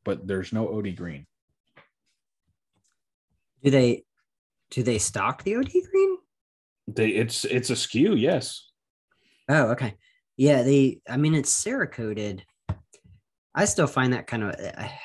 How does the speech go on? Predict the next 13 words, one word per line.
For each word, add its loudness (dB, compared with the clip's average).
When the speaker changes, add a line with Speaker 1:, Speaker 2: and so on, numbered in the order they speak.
Speaker 2:
I -6
don't -4
know. -8
The, -4
the -2
fact -2
it's -4
Cerakoted, -2
I 0
wish 0
it -2
was -2
anodized. -6